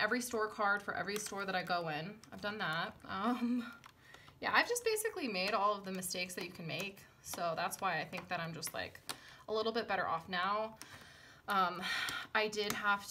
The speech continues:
to, um, just, I don't know, learn the hard way on a lot of the stuff. And I just would say, like, I'm on the other end of it. A lot of these other YouTube people that I watch, not a lot of them, but, uh,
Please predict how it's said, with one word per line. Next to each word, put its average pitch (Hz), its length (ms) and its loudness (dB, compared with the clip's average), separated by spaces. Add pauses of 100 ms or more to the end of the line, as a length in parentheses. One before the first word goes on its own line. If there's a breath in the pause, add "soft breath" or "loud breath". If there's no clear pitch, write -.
to, 185 420 -2 (480 loud breath)
um, - 420 -10 (640 loud breath)
just, - 420 -6 (1400 loud breath)
I - 60 -10
don't 98 100 -8
know, 76 220 -8 (480 loud breath)
learn 240 180 2
the 233 80 4
hard 202 300 2
way 170 100 0
on 170 180 0
a 170 100 -2
lot 185 180 4
of 165 100 -4
the - 60 -10
stuff. - 480 -2
And 180 480 -2
I 175 300 2
just - 320 -2
would 226 160 0
say, 214 180 2
like, 202 180 2
I'm 185 140 0
on 202 120 0
the 190 80 -2
other 180 160 -2
end 170 160 -2
of 165 100 -6
it. - 100 -4
A 190 80 -2
lot 208 200 4
of 226 100 -4
these 233 160 -4
other 185 420 -4 (800 loud breath)
YouTube 233 440 -2
people 214 300 -4
that 196 100 4
I 175 80 2
watch, 170 520 0 (220 loud breath)
not 294 200 10
a 208 40 8
lot 185 260 6
of 185 80 0
them, 175 160 -4
but, - 240 2
uh, 202 100 2